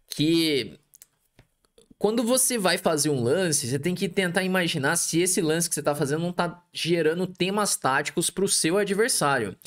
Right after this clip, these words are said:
Então, quando ele joga o cavalo A cinco, o cavalo ele tá sem casas. Então, ele me dá um monte de temas aqui na, na posição, né? É, então, assim, seria melhor cavalo B oito pra já não ter esse tipo de ideia.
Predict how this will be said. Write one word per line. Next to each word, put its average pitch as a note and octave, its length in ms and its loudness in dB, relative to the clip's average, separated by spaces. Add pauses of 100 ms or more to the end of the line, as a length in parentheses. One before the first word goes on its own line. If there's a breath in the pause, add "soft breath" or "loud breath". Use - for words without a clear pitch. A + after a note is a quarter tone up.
(440 loud breath)
Então, D3+ 160 0
quando B3 180 0
ele C4 120 0
joga F#3+ 160 2
o - 40 -10
cavalo C3 540 -2
A G#2+ 80 2
cinco, F3+ 580 -2 (520 loud breath)
o F3+ 80 -2
cavalo A3+ 300 2
ele A3 100 0
tá A3+ 120 0
sem C4 240 -2
casas. C#3 800 -2
Então, D3+ 880 -2 (260)
ele G3 180 0
me A#3+ 120 0
dá D#3+ 180 0
um A3 60 0
monte G#3+ 380 0
de F3 120 -2
temas C3 560 -2
aqui G#2+ 240 -4
na, G#2+ 560 -2 (160)
na A#2+ 220 -4
posição, A2 640 -2
né? D3+ 320 -6 (580 loud breath)
É, B2 840 0
então, C3 220 -4
assim, F3+ 260 -2
seria D3+ 260 -2
melhor E3 260 0
cavalo D#3+ 280 -4
B D#3+ 140 -2
oito D3+ 200 0
pra D#3 140 -4
já D#3+ 160 -6
não F3 160 -6
ter D#3+ 560 -4
esse D3+ 300 -6
tipo C#3+ 240 -10
de D3+ 120 -8
ideia. A2 420 0